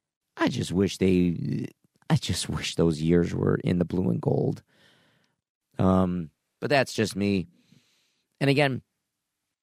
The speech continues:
uh, Mattias Samuelsson, welcome back to the lineup. They have been rocking and rolling with him in the lineup again. But,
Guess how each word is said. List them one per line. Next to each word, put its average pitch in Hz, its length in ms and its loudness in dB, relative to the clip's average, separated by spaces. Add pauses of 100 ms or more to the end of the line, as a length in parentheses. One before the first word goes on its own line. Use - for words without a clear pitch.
(340)
uh, 92 260 4
Mattias 101 400 2
Samuelsson, 107 760 0
welcome 101 560 0
back 98 240 -2
to - 80 -20
the 104 100 -6
lineup. 92 520 2 (720)
They 95 140 2
have 92 120 2
been 92 160 2
rocking 95 340 2
and 95 100 0
rolling 95 300 0
with 92 140 -4
him 92 100 -2
in 92 60 -2
the 92 60 0
lineup 92 360 0
again. 98 520 0 (800)
But, 110 500 0